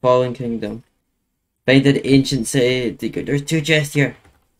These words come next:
Let's see.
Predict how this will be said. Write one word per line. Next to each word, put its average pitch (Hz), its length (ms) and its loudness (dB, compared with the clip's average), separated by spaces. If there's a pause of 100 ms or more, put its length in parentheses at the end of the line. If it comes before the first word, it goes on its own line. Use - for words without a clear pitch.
(2750)
Let's 120 120 -14
see. 113 260 -4